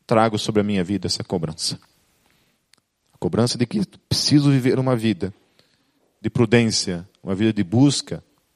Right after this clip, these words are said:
diariamente. Se a gente consegue, aí é outra conversa.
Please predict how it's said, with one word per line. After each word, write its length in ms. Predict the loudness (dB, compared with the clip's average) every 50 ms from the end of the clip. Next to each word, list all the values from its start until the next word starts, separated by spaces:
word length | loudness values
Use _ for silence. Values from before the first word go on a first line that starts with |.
| _
diariamente. 760 | -4 2 4 4 6 4 4 2 0 -2 -4 -6 -12 -20 -20 _ _ _ _ _ _ -20 -20 _
Se 80 | -2 0
a 40 | 0
gente 220 | 2 0 0 -2
consegue, 560 | 0 0 0 2 2 4 4 4 4 2 0 -2
aí 180 | -2 0 0 2
é 80 | 0
outra 200 | 0 0 -2 -4
conversa. 600 | -4 -4 -4 -2 -2 -2 -2 -2 -4 -8 -12 -16